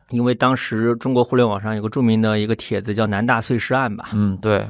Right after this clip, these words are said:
Speaker 2: 所以我就为了破这个案啊，<laughs> 我就在南大潜伏了长达半年之久。嗯，开个玩笑，其实没有。
Speaker 1: <laughs>
Speaker 2: 是因为啊，我刚才说到集资买书，这个《占星术杀人魔法》当时只有台湾出版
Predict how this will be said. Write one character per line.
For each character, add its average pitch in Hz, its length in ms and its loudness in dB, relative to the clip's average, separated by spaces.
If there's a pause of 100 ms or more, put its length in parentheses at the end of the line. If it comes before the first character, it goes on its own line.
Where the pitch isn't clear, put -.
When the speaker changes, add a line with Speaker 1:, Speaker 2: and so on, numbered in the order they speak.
Speaker 2:
所 127 220 4
以 143 100 4
我 110 180 4
就 120 160 4
为 131 140 6
了 123 80 2
破 135 260 0
这 127 80 0
个 131 100 2
案 147 160 4
啊， 98 260 -4
<laughs> - 20 -14
我 104 120 2
就 117 80 0
在 131 140 2
南 95 200 -2
大 117 180 2
潜 90 320 -6
伏 101 180 -6
了 107 160 4
长 101 320 -2
达 101 180 2
半 117 220 2
年 90 160 -2
之 92 160 -4
久。 90 180 -6 (320)
嗯， 95 80 -4
开 101 220 0
个 104 60 0
玩 95 140 -2
笑， 95 200 -4
其 - 180 -6
实 104 80 -2
没 95 160 2
有。 90 120 -2 (520)
Speaker 1:
<laughs> 127 460 -4
Speaker 2:
是 - 260 0
因 160 200 0
为 110 140 4
啊， 107 200 2
我 95 120 -4
刚 127 160 -2
才 135 120 0
说 143 160 -4
到 131 120 2
集 107 240 -4
资 135 180 -2
买 143 180 0
书， - 360 -12 (280)
这 127 200 2
个 117 160 0 (220)
《占 156 200 2
星 143 120 -2
术 156 80 -2
杀 151 140 2
人 147 100 2
魔 123 100 2
法》 123 140 0
当 120 160 0
时 127 140 -4
只 - 120 -8
有 113 120 0
台 92 260 -4
湾 101 240 -2
出 - 180 -10
版 92 220 -6